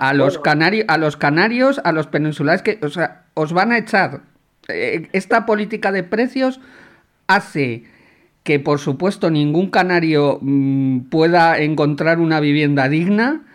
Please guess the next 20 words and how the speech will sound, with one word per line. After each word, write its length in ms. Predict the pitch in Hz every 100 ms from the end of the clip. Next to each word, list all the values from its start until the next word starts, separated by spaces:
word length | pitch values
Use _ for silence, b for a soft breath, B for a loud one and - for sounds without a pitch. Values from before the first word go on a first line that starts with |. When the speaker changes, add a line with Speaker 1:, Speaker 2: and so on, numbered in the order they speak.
| b b b _
Speaker 1:
pero 240 | 185 175
incluso 560 | 175 170 170 175 175 170
hasta 420 | 170 - 151 147 185
un 200 | 214 220
peninsular 760 | 254 254 233 - 208 226 220
que 180 | 208 165
quiera 260 | 180 196 220
ganarse 460 | 202 196 208 202
honradamente 1000 | 175 170 175 196 185 196 175 185 170 165
un 240 | 165 170
trabajo 480 | 170 160 175 - 196
allí, 480 | 165 165 202 240 -
es 120 | 175
que 160 | 175 226
tampoco 600 | 220 190 156 247 240 165
va 100 | 165
a 100 | 151
poder, 200 | 160 -
es 100 | 170
que 360 | 240 247 -